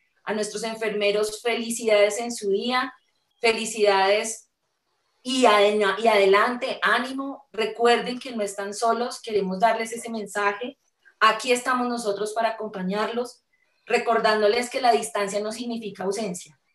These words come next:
que queremos de verdad que no renuncien,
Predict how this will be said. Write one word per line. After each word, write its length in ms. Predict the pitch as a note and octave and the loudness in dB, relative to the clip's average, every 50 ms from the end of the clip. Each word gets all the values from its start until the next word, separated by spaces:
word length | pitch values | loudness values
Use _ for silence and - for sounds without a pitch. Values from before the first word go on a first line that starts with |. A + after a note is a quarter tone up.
| _ _ _ _ _ _ | _ _ _ _ _ _
que 680 | - A#3 A3 G#3+ G#3+ G#3+ G#3 G#3 G#3 G#3 G3+ G3+ G3+ - - | 0 2 6 8 8 8 8 8 8 8 8 6 6 4 0
queremos 420 | A#3 A3+ A3+ A3 A3+ A#3+ A#3+ - | 0 0 2 0 0 -2 0 0
de 120 | C4 C4+ | 0 0
verdad 360 | C4 B3+ A3 F#3+ G3+ G#3 G3+ - | 0 0 0 0 0 0 0 -2
que 260 | A3+ A3 A3+ A#3 A#3+ | -4 -4 -4 -4 -4
no 380 | A#3+ A#3+ A#3+ A#3+ A#3+ A#3 A#3+ - - | 0 2 4 4 4 2 2 -4 -4
renuncien, 800 | A3+ A#3+ A#3+ B3 C4 C4+ C#4 C#4 C4 - D4+ D#4 F4 F4+ _ | -2 0 0 0 0 -2 -2 -2 -4 -4 -8 -10 -12 -12 _